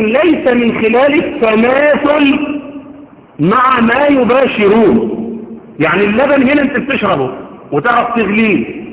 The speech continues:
ولو وصل في حرارة قوي هيفص ويقع على البوتاجاز يخسر لك الدنيا، خد بالك ازاي؟ آه، هنا اللبن بيتعامل معاه وعارفين كيفيته.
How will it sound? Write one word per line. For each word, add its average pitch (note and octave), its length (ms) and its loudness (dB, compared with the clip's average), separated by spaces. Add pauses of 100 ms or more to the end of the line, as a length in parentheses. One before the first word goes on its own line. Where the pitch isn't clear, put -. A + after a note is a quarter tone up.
(140)
ولو E3+ 240 2
وصل A3+ 260 0
في G3+ 80 -4
حرارة G#3+ 300 0
قوي A#3 180 2
هيفص G3+ 500 -2
ويقع G3+ 420 4
على G3 140 0
البوتاجاز F3+ 520 0 (100)
يخسر F#3+ 380 -4
لك F#3 120 -4
الدنيا، D3+ 320 0
خد D#3+ 120 -8
بالك F#3 220 -2
ازاي؟ D#3+ 460 -2 (540)
آه، B2+ 160 0
هنا B3+ 240 2
اللبن B3+ 380 0
بيتعامل A3 480 0
معاه G#3 180 0
وعارفين A3 400 0
كيفيته. G3 760 -2